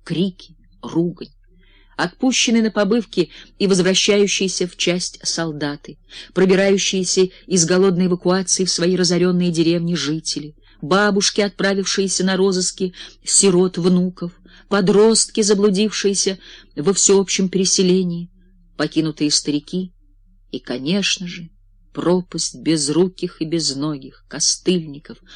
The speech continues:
как называют инвалидов милиционеры. Нужда,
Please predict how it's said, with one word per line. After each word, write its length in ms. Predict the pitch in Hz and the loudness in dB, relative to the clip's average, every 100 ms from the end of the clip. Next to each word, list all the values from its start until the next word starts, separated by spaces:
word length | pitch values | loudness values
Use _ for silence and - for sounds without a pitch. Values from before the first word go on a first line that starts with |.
| - - _ | -20 -20 _
как 160 | - | -16
называют 500 | - 127 135 139 135 - | -10 -8 -6 -6 -6 -8
инвалидов 680 | 131 123 131 139 139 123 - _ _ _ _ - | -12 -8 -4 -4 -4 -8 -14 _ _ _ _ -14
милиционеры. 960 | 254 247 254 - 123 120 247 - - _ _ _ _ _ - | -10 -10 -6 -4 -4 -8 -8 -10 -16 _ _ _ _ _ -14
Нужда, 580 | 117 - 120 151 147 | -8 -8 -6 -6 -6